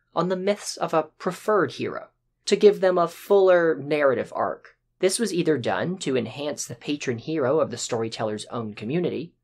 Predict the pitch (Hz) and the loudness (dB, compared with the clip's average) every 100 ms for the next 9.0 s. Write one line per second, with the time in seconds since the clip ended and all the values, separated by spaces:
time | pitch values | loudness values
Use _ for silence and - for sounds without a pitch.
0 | _ _ _ 160 120 107 170 - _ - | _ _ _ 0 4 4 2 -4 _ -6
1 | - - 156 160 151 135 120 131 147 170 | -4 -2 -4 -4 -6 -6 -2 0 0 -2
2 | 170 - 190 139 117 143 170 _ 202 - | -6 -8 -6 -4 -2 -4 -6 _ -8 -6
3 | - 131 131 - 107 104 104 110 - 131 | 0 0 0 -4 -4 -4 -6 -8 -4 -4
4 | 143 - - _ _ _ _ _ _ 165 | -2 -8 -14 _ _ _ _ _ _ -4
5 | - 170 123 151 170 131 - 180 180 - | 0 0 0 0 -2 -4 -2 -4 -2 -6
6 | 135 160 - _ _ _ 127 156 208 170 | -6 -10 -16 _ _ _ -6 2 2 0
7 | - - _ _ _ _ 135 139 143 139 | -6 -12 _ _ _ _ 2 2 2 -4
8 | 156 - 127 123 107 90 71 - - | -4 0 -2 0 -4 -6 -8 -14 -20